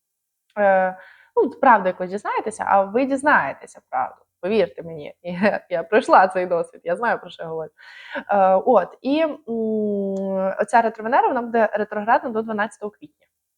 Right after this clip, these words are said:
От до дванадцятого квітня ми, е, перероблюємо, ми пере-, якось перезавантажуємо себе, але не починаємо і не ризикуємо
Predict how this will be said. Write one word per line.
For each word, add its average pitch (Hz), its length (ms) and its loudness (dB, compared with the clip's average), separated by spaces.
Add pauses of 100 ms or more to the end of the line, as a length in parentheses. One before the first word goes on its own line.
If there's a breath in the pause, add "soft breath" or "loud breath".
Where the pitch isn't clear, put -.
(120)
От - 220 -8
до 208 120 0
дванадцятого 196 480 -2
квітня 415 500 -8 (100)
ми, 226 380 0 (460 loud breath)
е, 185 880 2 (360)
перероблюємо, 170 800 0 (180)
ми 247 280 0 (140)
пере-, 277 300 4
якось 247 260 -2
перезавантажуємо 220 1040 -4
себе, 202 460 0 (340 loud breath)
але 214 440 2
не 196 160 -4
починаємо 208 760 -6
і 185 160 -8
не 185 220 0
ризикуємо 233 1080 0